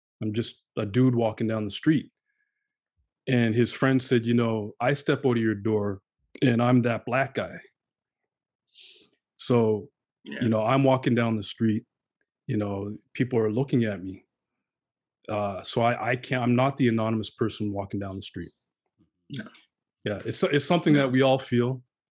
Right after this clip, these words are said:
Speaker 2: Yeah.
Speaker 1: Uh, whether, whether you're biracial or full or whatever, right? You know,
Speaker 2: Yeah.
Speaker 1: in, in the world's eyes, you're, you're a black man.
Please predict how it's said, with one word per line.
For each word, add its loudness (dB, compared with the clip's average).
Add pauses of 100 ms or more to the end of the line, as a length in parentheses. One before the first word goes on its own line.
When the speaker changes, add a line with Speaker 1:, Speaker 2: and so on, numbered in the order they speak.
(120)
Speaker 2:
Yeah. 0
Speaker 1:
Uh, -2
whether, 4
whether 2
you're 2
biracial 0
or 0
full 0
or 0
whatever, 0
right? -2
You -6
know, -2
Speaker 2:
Yeah. -2
Speaker 1:
in, 2
in 4
the 4
world's 2
eyes, 0
you're, -2
you're 0
a -2
black -4
man. -6